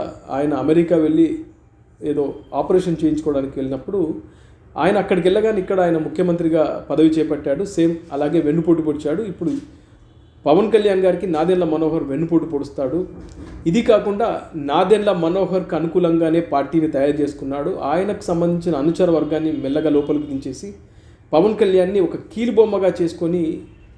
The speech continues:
మొత్తం జనసేన పార్టీని తన గ్రిప్లో పెట్టుకున్నాడు. కంప్లీట్గా జనసేన పార్టీ ఇప్పుడు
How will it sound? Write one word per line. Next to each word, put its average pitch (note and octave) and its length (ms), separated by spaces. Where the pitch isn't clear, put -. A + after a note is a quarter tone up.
మొత్తం D3 500
జనసేన F3 320
పార్టీని E3 420
తన D3+ 180
గ్రిప్లో D#3 360
పెట్టుకున్నాడు. D#3 1000
కంప్లీట్గా G#3+ 420
జనసేన F3+ 400
పార్టీ G#3+ 320
ఇప్పుడు F3+ 300